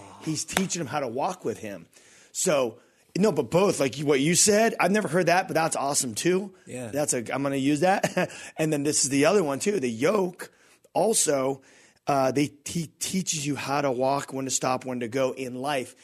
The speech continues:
Speaker 1: And that's through the Holy Spirit,
Speaker 2: Spirit.
Speaker 1: 'cause God tells us, he gives us those stop signs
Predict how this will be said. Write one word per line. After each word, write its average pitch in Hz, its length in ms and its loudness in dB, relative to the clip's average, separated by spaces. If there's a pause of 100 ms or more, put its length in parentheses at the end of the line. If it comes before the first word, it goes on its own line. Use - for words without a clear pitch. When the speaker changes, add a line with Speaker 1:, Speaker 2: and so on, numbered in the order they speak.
Speaker 1:
And 143 200 -8
that's 160 300 0
through 143 180 -6
the 139 60 -4
Holy 135 280 -2
Spirit, 135 420 -4
Speaker 2:
Spirit. 120 320 -8
Speaker 1:
'cause 117 160 -6
God 120 240 -6
tells 151 320 0
us, 113 200 -4
he 110 80 -14
gives 127 160 -8
us 117 100 -8
those 117 160 -6
stop 113 300 -4
signs 185 400 0